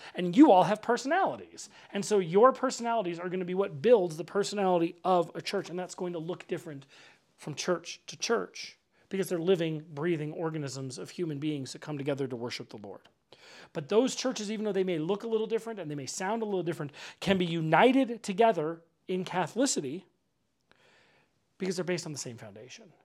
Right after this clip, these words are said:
It's not about making cookie cutter churches that look exactly the same. Your church looks a little different than our church.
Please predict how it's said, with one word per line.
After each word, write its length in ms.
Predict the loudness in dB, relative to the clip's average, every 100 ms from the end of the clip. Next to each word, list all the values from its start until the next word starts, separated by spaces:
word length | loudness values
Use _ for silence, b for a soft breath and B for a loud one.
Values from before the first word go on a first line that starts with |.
| _ _ _ _ _ _ _
It's 160 | -14 -6
not 160 | 0 2
about 160 | 2
making 300 | 0 -4 -6
cookie 240 | -8 -10 -10
cutter 260 | -8 -10
churches 380 | -10 -12 -12 -14
that 100 | -12
look 220 | -10 -10
exactly 500 | -12 -12 -10 -10 -10
the 120 | -14 -12
same. 440 | -10 -8 -10 -14 B B 2
Your 240 | 4 4
church 280 | 2 -4 -6 -8
looks 240 | -8 -6
a 40 |
little 180 | -4 -4
different 260 | -4 -10 -14
than 80 | -12
our 160 | -12
church. 400 | -14 -18 -20 -20